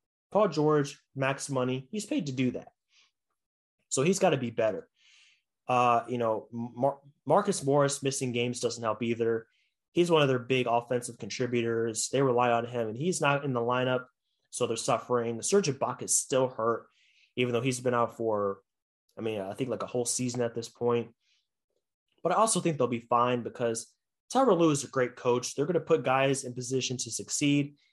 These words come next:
and, uh, guys like Luke Kennard are gonna be great. Terrence Mann as a great two-way player. I think Luke Kennard is one of the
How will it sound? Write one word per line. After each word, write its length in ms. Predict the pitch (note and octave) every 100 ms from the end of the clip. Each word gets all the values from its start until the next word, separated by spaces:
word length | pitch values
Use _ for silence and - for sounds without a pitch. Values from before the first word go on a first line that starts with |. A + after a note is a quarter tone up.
| _ _
and, 220 | B2+ B2+ B2+
uh, 240 | B2 A#2+
guys 260 | G#2+ C#3 D3+
like 120 | B2 B2
Luke 140 | C#3
Kennard 560 | - G2+ A#2 B2+ B2+ A#2+
are 60 |
gonna 160 | A#2+ A#2
be 100 | A2+
great. 460 | - A2+ B2 B2
Terrence 360 | - B2 A2+ -
Mann 500 | G#2+ A2+ A#2+ B2+ B2+ - _ _ _ _
as 140 | A#2
a 40 | A#2+
great 220 | B2+ B2+
two-way 320 | - A#2+ A#2+
player. 520 | A#2 - B2 C3+ C#3+ - _ _ _ _ _ _ _ _
I 80 | F3
think 160 | A#3+ A#3
Luke 180 | A3+
Kennard 340 | F#3+ F3 E3+ C3+
is 120 | B2
one 120 | C3+
of 60 | B2
the 200 | A#2